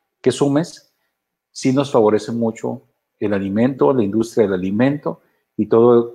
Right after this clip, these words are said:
lo que mueve de nuestra economía, ¿no? Entonces yo veía antes de esto una industria eh,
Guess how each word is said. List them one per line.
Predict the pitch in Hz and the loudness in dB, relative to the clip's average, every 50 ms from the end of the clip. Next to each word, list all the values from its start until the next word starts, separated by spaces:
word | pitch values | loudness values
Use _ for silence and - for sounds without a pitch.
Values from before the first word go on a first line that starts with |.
| - - | -12 -4
lo | 113 107 98 | -2 -2 -2
que | - - 98 | 0 -2 -2
mueve | 95 98 101 107 107 107 117 113 | -2 0 0 2 4 4 4 4
de | 110 101 | 2 2
nuestra | 98 92 82 - - 92 | -2 -4 -6 -8 -10 -10
economía, | 87 - 90 87 90 87 85 85 85 87 98 | -10 -10 -12 -12 -12 -14 -14 -16 -14 -10 -8
¿no? | 110 139 | -6 -6
Entonces | 147 135 - 131 123 131 131 | -6 -6 -8 -10 -8 -6 -2
yo | 131 143 143 | 0 0 2
veía | 160 165 170 165 165 175 165 147 156 151 151 165 156 | 4 4 4 2 2 0 -2 -2 0 2 4 4 4
antes | 156 156 151 160 156 131 | 2 2 0 0 2 4
de | 123 123 123 131 | 4 4 6 4
esto | 151 - - - 151 | 4 2 0 0 2
una | 151 151 151 151 | 2 2 0 0
industria | 151 147 147 143 135 - - 165 156 160 160 - - _ _ _ _ _ _ _ _ _ _ _ _ _ _ _ _ _ _ - | 0 0 0 -2 -2 -2 0 0 0 0 0 -4 -12 _ _ _ _ _ _ _ _ _ _ _ _ _ _ _ _ _ _ -6
eh, | 113 107 101 98 98 98 98 98 - | -4 -2 -2 -2 -2 -4 -4 -6 -8